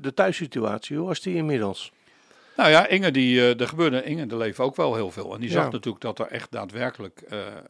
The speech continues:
Speaker 2: wat veranderde.
Speaker 1: Mhm.
Speaker 2: Ehm, en
Speaker 1: Want
Speaker 2: die
Speaker 1: jullie
Speaker 2: wo-
Speaker 1: hebben ook kinderen, hè?
Speaker 2: Wij hebben vier kinderen, ja.
Speaker 1: Ja. Ja. Van de leeftijd?
Speaker 2: Nu drieëndertig, eenendertig, negenentwintig en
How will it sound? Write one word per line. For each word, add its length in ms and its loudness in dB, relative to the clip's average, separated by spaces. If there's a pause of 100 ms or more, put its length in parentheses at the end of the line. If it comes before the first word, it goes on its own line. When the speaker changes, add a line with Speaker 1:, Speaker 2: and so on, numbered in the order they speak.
(200)
Speaker 2:
wat 180 -12
veranderde. 580 -10
Speaker 1:
Mhm. 260 -6 (680)
Speaker 2:
Ehm, 720 -12 (340)
en 160 -8
Speaker 1:
Want 40 -2
Speaker 2:
die 100 -2
Speaker 1:
jullie 180 2
Speaker 2:
wo- 60 2
Speaker 1:
hebben 180 0
ook 140 -2
kinderen, 340 2
hè? 60 2 (480)
Speaker 2:
Wij 220 0
hebben 180 -8
vier 180 -14
kinderen, 420 -18
ja. 80 -12
Speaker 1:
Ja. 220 -6 (400)
Ja. 160 -10 (100)
Van 200 -6
de 80 -2
leeftijd? 560 -4 (720)
Speaker 2:
Nu 480 -6
drieëndertig, 680 -6
eenendertig, 800 -6
negenentwintig 1000 -10
en 520 -14